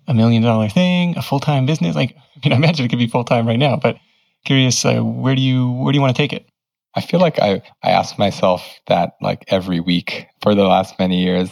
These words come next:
Speaker 2: I, I really like what I do work-wise, in my psychology work. And, and so right now there are some cool projects I'm working on, on that front. And the business is, I think, in a place where it's working really well at the level we're at with the support that we have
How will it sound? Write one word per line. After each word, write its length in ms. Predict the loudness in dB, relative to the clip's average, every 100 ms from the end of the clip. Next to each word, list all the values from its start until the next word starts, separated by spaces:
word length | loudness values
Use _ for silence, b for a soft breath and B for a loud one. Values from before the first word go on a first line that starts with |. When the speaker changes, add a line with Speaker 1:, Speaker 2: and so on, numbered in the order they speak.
| 0
Speaker 2:
I, 100 | 0
I 180 | 4 2
really 300 | 4 2 4
like 300 | 2 0 0
what 140 | 0
I 100 | 2
do 300 | 0 -2 -4 -10 _
work-wise, 680 | -8 -4 -4 -2 -4 -6 -10 -16 _ _ _ -2
in 60 |
my 140 | 0 2
psychology 560 | 0 0 0 0 -2
work. 400 | -2 0 -2 -4
And, 360 | -2 -2 -2 -4
and 200 | -6 -6
so 460 | -4 0 0 0 0
right 220 | 0 0
now 160 | 0 0
there 100 | -2
are 60 |
some 180 | -4 -8
cool 200 | -4 -2
projects 440 | 0 0 -2 -4 -6
I'm 140 | -6
working 380 | -6 -6 -4 -2
on, 220 | -2 -2
on 180 | -4 0
that 180 | 0 0 _
front. 400 | 0 0 -2 -12 B B B B _
And 320 | 2 2 2
the 60 | -2
business 400 | -4 -2 -2 0
is, 200 | 0 0
I 120 | 0
think, 240 | 0 -2
in 80 | 0
a 80 | -2
place 480 | 0 0 0 0 -2 0
where 440 | 4 4 4 0 -8 _ _
it's 280 | -14 -14 -16 -4
working 460 | -2 0 -2 -2 0
really 280 | 0 2
well 600 | 2 4 4 4 2 -2 -8
at 220 | -14 -10
the 80 | -2
level 340 | -2 0 -2
we're 160 | 0 2
at 240 | 2 2
with 160 | -6 -12
the 100 | -8
support 500 | -8 -2 -2 -2 -2
that 140 | -2
we 120 | -2
have 260 | -4 -4